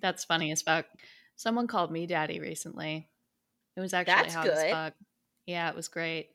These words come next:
Speaker 1: It was my ex, though, so that was unfortunate.
Speaker 2: That's a good person to
Speaker 1: But
Speaker 2: make call you daddy, though.
Speaker 1: Yes. Yeah. It was
Speaker 2: I'm actually
Speaker 1: great.
Speaker 2: very, I'm very proud of you.
Speaker 1: Thank you. Yeah, I was
Speaker 2: Yeah.
Speaker 1: unsolicited, too. I was like, "That's right." <laughs> It's true.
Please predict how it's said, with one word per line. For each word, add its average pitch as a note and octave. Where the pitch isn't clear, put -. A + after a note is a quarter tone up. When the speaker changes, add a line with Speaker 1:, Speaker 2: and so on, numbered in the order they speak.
Speaker 1:
It G3+
was F#3+
my D#3+
ex, D#3
though, D#3
so -
that D#3+
was C#3+
unfortunate. D#3
Speaker 2:
That's G3+
a -
good G3+
person F3+
to D#3
Speaker 1:
But C#3+
Speaker 2:
make C#3
call D3
you C#3
daddy, D3
though. F2+
Speaker 1:
Yes. D#3+
Yeah. F#3
It F3
was F#3
Speaker 2:
I'm A#3
actually G3+
Speaker 1:
great. F#3
Speaker 2:
very, F3
I'm G3
very D#3
proud E3+
of -
you. C#3
Speaker 1:
Thank F3
you. D#3
Yeah, E4+
I F4+
was C4+
Speaker 2:
Yeah. -
Speaker 1:
unsolicited, F#3
too. E3+
I D#3
was D#3
like, D#3+
"That's -
right." F#3+
<laughs> C#4+
It's -
true. G#3